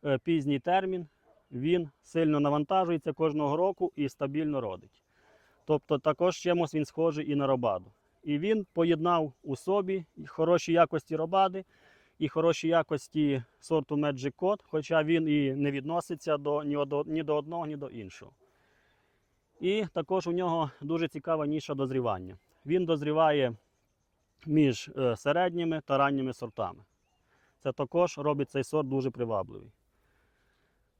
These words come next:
Якщо зараз подивимось, яка буде у нас вага, і порівняємо його, цього року вага Magic Code. У нас не було дощів, була в районі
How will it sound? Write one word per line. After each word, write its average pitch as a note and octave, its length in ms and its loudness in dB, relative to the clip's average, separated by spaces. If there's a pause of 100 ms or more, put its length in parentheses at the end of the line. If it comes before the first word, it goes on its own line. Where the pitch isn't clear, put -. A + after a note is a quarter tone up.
(200)
Якщо F#3 480 6 (680)
зараз D#3 340 6
подивимось, D3+ 680 0 (720)
яка C#3+ 380 4
буде C3+ 460 2
у C3+ 80 -6
нас C3 420 -2
вага, C#3 460 2 (1500)
і C#3+ 80 0
порівняємо D3+ 680 6
його, C#3+ 300 2
цього D3+ 280 4
року D3+ 220 2
вага C#3+ 380 10 (680)
Magic C#3 360 4
Code. F3 420 8 (220)
У C#3 100 -6
нас C#3 220 4
не C#3+ 100 4
було D3 240 4
дощів, C#3+ 380 4
була D3+ 200 6
в C#3+ 60 4
районі D3 500 6